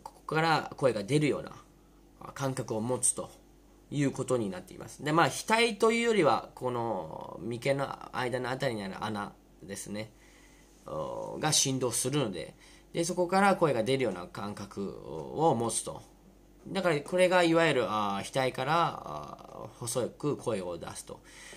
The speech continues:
いうことの、おー、説明になります。で、ただ、そこから声を出そうとしようとする、うー、のではなくてですね、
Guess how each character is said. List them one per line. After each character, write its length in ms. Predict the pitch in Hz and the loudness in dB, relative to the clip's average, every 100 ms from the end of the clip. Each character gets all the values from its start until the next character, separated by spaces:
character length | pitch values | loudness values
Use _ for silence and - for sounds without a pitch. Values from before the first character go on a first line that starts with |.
| - - | -12 0
い 100 | 127 | 2
う 100 | 123 | 2
こ 160 | 127 | 0
と 300 | 117 98 - - - | 0 0 -2 -18 -18
の、 720 | - 60 55 55 - 147 156 127 | -12 -10 -10 -12 -6 0 2 2
お 1200 | - 82 78 71 69 - - - - - - - | 0 -6 -6 -8 -8 -8 -8 -8 -10 -12 -14 -8
ー、 60 | |
説 300 | - 127 - | -6 -2 -2
明 220 | 104 90 104 | -4 -6 -4
に 140 | 117 | -4
な 140 | 92 | -4
り 80 | 80 | -8
ま 160 | 69 - | -10 -12
す。 220 | - - - - - - | -12 -14 -20 -20 -20 -6
で、 440 | 147 202 196 - - - - | 2 4 4 2 -6 -16 0
た 160 | 180 | 4
だ、 360 | 151 143 104 - - - - - - - - - - - - - | 6 4 2 -6 -18 -20 -20 -20 -20 -20 -20 -20 -20 -20 -20 -16
そ 160 | - 147 | -10 -2
こ 120 | 190 | 2
か 120 | 214 | 4
ら 100 | 196 | 2
声 220 | 196 220 | 2 4
を 100 | 170 | 4
出 160 | 110 107 | 2 0
そ 200 | 170 170 | 4 4
う 80 | - | 4
と 180 | 98 - | -6 -6
し 680 | - - - - - - 127 | -6 -4 -4 -4 -6 -4 2
よ 100 | 123 | 2
う 40 | 117 | 2
と 140 | 113 | -2
す 220 | - 127 | -2 0
る、 100 | 131 | 0
う 180 | 135 87 - - | 0 -2 -10 -16
ー、 920 | - 98 90 87 76 71 69 62 58 104 | -10 -8 -6 -8 -10 -10 -14 -14 -10 -6
の 160 | 113 | -4
で 80 | 98 | -4
は 100 | 92 | -4
な 180 | 104 123 | -6 -6
く 100 | - | -8
て 240 | - 98 | -10 -10
で 120 | 90 85 | -10 -10
す 180 | - | -10
ね、 280 | 90 92 - | -10 -10 -10